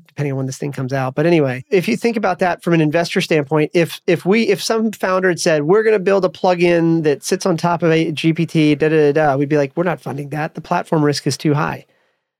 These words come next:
But Zapier, on the entrepreneurial side of things,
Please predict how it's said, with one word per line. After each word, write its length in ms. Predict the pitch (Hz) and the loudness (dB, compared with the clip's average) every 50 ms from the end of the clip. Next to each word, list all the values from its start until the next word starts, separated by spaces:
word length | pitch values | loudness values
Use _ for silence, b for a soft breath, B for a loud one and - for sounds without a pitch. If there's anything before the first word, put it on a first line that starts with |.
| _ _ _ _ - | _ _ _ _ -2
But 220 | 185 190 190 _ - | -2 -2 -2 _ -10
Zapier, 720 | 147 127 180 185 - - - 190 170 160 165 175 196 214 | -4 -2 -2 -2 -2 -2 0 2 2 4 2 0 0 0
on 160 | 196 170 165 | 0 2 2
the 160 | 160 156 165 - - | 4 2 2 2 0
entrepreneurial 680 | 185 175 165 - - - 156 165 190 202 202 180 156 | -2 -2 -2 -4 -4 -2 0 2 2 2 2 2 0
side 280 | - - 170 147 147 151 | 0 0 0 0 0 -2
of 80 | 143 | -2
things, 360 | - 160 151 156 170 160 - | -2 -2 -2 -2 -2 -4 -6